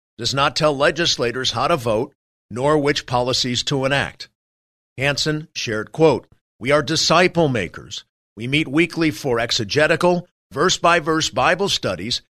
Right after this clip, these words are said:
because we believe the Bible is the authority, the foundation of all truth. It is indeed the inspired Word of God," end quote. Drollinger said he was excited to welcome the Pennsylvania ministry to the more than forty state ministries already established by Capmin.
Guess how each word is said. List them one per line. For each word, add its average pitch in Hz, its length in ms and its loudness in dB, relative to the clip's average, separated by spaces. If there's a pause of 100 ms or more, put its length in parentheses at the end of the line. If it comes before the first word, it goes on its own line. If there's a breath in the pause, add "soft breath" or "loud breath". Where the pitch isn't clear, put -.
(320)
because 127 280 0
we 151 140 0
believe 170 360 0
the 151 60 0
Bible 143 420 0
is 120 140 0
the 113 140 -2
authority, 151 600 0 (320)
the 90 60 -14
foundation 143 680 0
of 131 120 0
all 185 200 4
truth. - 420 -4 (500)
It 101 120 -10
is 120 120 -2
indeed 151 380 0
the 156 140 0
inspired 123 680 0
Word 104 240 -6
of 117 140 -8
God," 127 400 2 (120)
end 87 200 -16
quote. 120 320 0 (1040)
Drollinger 190 400 2
said 175 180 4
he 196 80 0
was 190 180 0
excited 151 540 0
to 170 100 0
welcome 160 420 2
the - 80 0
Pennsylvania 143 640 -2
ministry 135 640 -2 (380)
to 139 120 -2
the 127 80 0
more 143 240 2
than 139 140 0
forty 180 420 0
state 185 400 0
ministries 139 580 -2
already 143 420 2
established 117 600 -2
by 127 160 0
Capmin. 107 680 -2